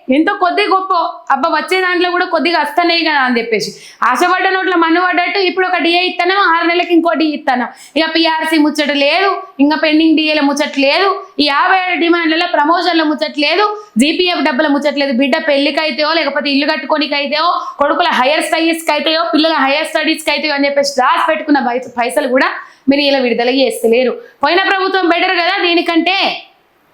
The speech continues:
పోయిన ప్రభుత్వం దిగిపోయిన నాటికి రెండు డిఏలు పెండింగ్లో ఉండే, ఆ రెండు డిఏలు ఇది వచ్చినాక ఇప్పుడు నాలుగు డిఏలు అవుతాయి.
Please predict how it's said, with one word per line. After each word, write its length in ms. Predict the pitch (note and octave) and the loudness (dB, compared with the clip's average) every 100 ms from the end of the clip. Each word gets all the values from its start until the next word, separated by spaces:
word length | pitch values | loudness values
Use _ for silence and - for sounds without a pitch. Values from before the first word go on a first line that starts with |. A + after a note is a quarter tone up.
| _ _ - | _ _ -2
పోయిన 180 | C4+ E4+ | 0 2
ప్రభుత్వం 440 | F#4 F4 F#4 F4 | 0 0 2 2
దిగిపోయిన 420 | E4+ E4 F4+ F4 | 2 0 0 0
నాటికి 240 | E4+ E4+ - | 0 0 0
రెండు 260 | D#4+ D#4+ | 2 2
డిఏలు 320 | D#4 F#4 F#4 F#4 | 2 2 2 0
పెండింగ్లో 500 | F4+ E4 F4 F4 D#4 | 2 2 2 2 0
ఉండే, 460 | C#4 C#4+ G4 - - - | 0 2 0 -2 -8 -6
ఆ 120 | C4+ D#4 | -2 0
రెండు 260 | D#4+ E4 | 2 2
డిఏలు 380 | F4 F#4 F#4 G4+ | 2 0 0 0
ఇది 400 | G#4 F#4 F4 F4 | 2 2 2 2
వచ్చినాక 680 | E4+ E4+ F#4 F4 G#4 G#4+ F#4 | 0 0 0 0 0 0 0
ఇప్పుడు 200 | F#4 F#4 | 0 2
నాలుగు 320 | E4+ E4+ F4+ | 2 0 0
డిఏలు 360 | E4 E4 E4+ F#4 | 0 0 0 0
అవుతాయి. 380 | D4 A3+ G3+ | -2 -2 -4